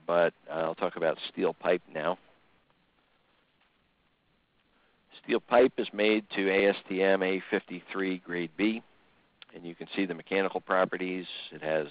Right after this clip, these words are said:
a yield strength of thirty-five K S I. That's lower than we have for round hollow structural sections,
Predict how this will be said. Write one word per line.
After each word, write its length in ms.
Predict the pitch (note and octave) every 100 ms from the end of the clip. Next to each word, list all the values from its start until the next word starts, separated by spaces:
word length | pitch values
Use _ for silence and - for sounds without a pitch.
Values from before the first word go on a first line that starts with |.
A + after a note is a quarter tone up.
| - -
a 60 |
yield 240 | D#2+ F2 E2
strength 300 | - D#2+ D#2+
of 80 | D2 -
thirty-five 580 | E2+ D#2+ - D#2+ E2 -
K 200 | - E2
S 100 | D2+ -
I. 260 | D#2+ D#2 - _ - - - - - -
That's 200 | G2 G2
lower 320 | A2 A2 G#2+
than 160 | G2+
we 100 | G2
have 240 | F#2+ G2 F#2+
for 100 | -
round 400 | E2+ F2 F#2 F#2
hollow 480 | - F2+ F2+ F2 F2 _ -
structural 400 | E2+ D#2+ - D2
sections, 580 | - G2+ - F#2+ F#2+ F2+